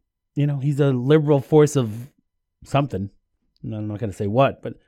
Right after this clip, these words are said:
just please him by getting the vaccine. It'll make him, well, nothing will make him happy. But, I don't know, it'll make him less not happy, I guess.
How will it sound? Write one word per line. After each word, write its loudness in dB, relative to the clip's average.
just -8
please 2
him 0
by 2
getting -4
the 0
vaccine. 0
It'll 0
make 2
him, 0
well, 0
nothing 2
will 2
make 2
him -6
happy. -6
But, -2
I -10
don't -6
know, -10
it'll -12
make -4
him -6
less -2
not -6
happy, -4
I -8
guess. -6